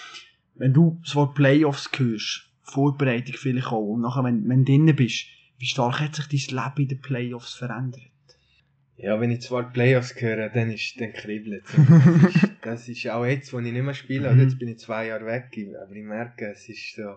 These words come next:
Speaker 2: <laughs> es ist wie
Speaker 1: Das ist geil.
Speaker 2: der Rhythmus, ja,
Speaker 1: <laughs> Ja.
Speaker 2: der Zyklus ist einfach, der ist
Speaker 1: Mhm.
Speaker 2: einfach drinnen, oder? Ähm, wie stark hat sich's verändert? Also, ich, man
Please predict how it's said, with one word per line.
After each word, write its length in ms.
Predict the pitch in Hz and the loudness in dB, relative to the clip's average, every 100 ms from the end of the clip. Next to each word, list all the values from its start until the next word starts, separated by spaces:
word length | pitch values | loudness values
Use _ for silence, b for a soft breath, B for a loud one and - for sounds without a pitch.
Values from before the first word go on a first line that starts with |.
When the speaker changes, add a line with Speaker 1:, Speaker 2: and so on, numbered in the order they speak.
| _ | _
Speaker 2:
<laughs> 140 | _ | _
es 220 | 202 175 131 | -2 2 4
ist 120 | 131 | 4
wie 80 | 156 | 4
Speaker 1:
Das 100 | 135 | 2
ist 100 | - | 0
geil. 260 | 131 127 | 2 4
Speaker 2:
der 200 | 175 180 | 6 6
Rhythmus, 400 | 180 190 190 175 | 6 4 4 4
ja, 80 | 190 | 4
Speaker 1:
<laughs> 140 | 160 | 4
Ja. 20 | 175 | 6
Speaker 2:
der 220 | 165 160 | 4 2
Zyklus 540 | 180 185 - 151 139 | 0 -2 2 2 2
ist 140 | 139 151 | 4 4
einfach, 260 | 135 131 - - - | 6 2 -2 -12 2
der 120 | 131 | 8
ist 80 | 139 | 10
Speaker 1:
Mhm. 40 | |
Speaker 2:
einfach 260 | 131 131 131 | 10 10 8
drinnen, 360 | 123 131 135 117 | 4 2 2 0
oder? 260 | 120 135 - B B B B B B _ - - | 0 -2 -4 B B B B B B _ -8 -2
Ähm, 680 | 104 104 104 104 95 92 - - _ - | 0 0 0 -2 -4 -6 -10 -16 _ -12
wie 200 | - 104 | -6 -4
stark 400 | - 104 110 123 | 0 0 0 -2
hat 100 | 117 | -2
sich's 220 | 113 - | -4 -6
verändert? 580 | 107 101 107 117 104 107 | 0 2 2 2 0 0
Also, 200 | 101 107 | 0 2
ich, 300 | 90 - - - - _ _ _ _ - - - | 2 -2 -10 -18 -20 _ _ _ _ -20 -20 -20
man 100 | - | -20